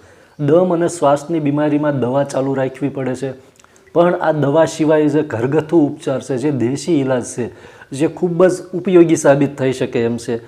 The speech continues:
મધ સાથેના જે ત્રણ ઔષ-, ઔષધો મિક્સ કરી અને જે મધના ત્રણ દેશી ઈલાજ છે, એની અંદર મિત્રો જે પહેલો ઈલાજ છે મધ અને તજનો છે.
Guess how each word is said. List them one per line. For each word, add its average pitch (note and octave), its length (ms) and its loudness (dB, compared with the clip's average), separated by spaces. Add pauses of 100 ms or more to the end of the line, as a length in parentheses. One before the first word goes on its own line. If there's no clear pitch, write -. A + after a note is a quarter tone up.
(200)
મધ D3 320 4
સાથેના D#3 460 0
જે D3 160 0
ત્રણ D3+ 400 2 (140)
ઔષ-, C#3+ 280 -2
ઔષધો C3+ 680 0
મિક્સ B2+ 300 -6
કરી C#3 280 -2 (260)
અને C#3 140 -2
જે C3+ 120 0
મધના C3+ 500 2
ત્રણ D3 380 -2
દેશી C3 320 -4
ઈલાજ A#2+ 240 -2 (100)
છે, A#2 160 -2 (480)
એની E3 200 0
અંદર E3 180 2
મિત્રો D3+ 280 -2
જે C#3+ 120 -2
પહેલો D3 380 2
ઈલાજ D3 280 2 (100)
છે C#3+ 140 -2
મધ C3 400 -2
અને C3 220 -2 (120)
તજનો A2+ 440 -2
છે. F2+ 160 -16